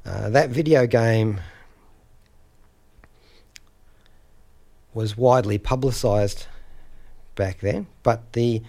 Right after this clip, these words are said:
company went bankrupt before they could actually release it. It's had some flow-on effects to other games since. So what they're actually doing is referencing that, as well as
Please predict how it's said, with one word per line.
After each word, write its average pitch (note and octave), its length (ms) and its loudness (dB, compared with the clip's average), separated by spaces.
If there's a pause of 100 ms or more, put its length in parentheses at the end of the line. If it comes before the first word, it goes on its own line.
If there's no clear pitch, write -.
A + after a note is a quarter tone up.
(300)
company E3 360 2
went D3+ 260 2
bankrupt D#3 680 -2
before G2+ 460 -4
they F#2 240 0
could F#2 340 -6 (320)
actually F#2 500 -6
release G#2 440 -2
it. F#2+ 140 -10 (520)
It's - 120 -20
had F2+ 120 -4
some G#2+ 160 -4
flow-on G#2 400 0
effects - 360 -8
to G#2+ 120 -4
other G2+ 160 0
games F#2+ 420 -2
since. A2+ 500 -6 (1600)
So G#2+ 280 -8 (400)
what A#2 180 -2
they're A#2 120 0
actually A2 280 -4
doing A#2+ 400 0
is A#2 220 -2
referencing G#2+ 840 -4
that, G#2+ 320 -6 (1120)
as C3+ 280 2
well C#3+ 360 4
as A#2+ 420 2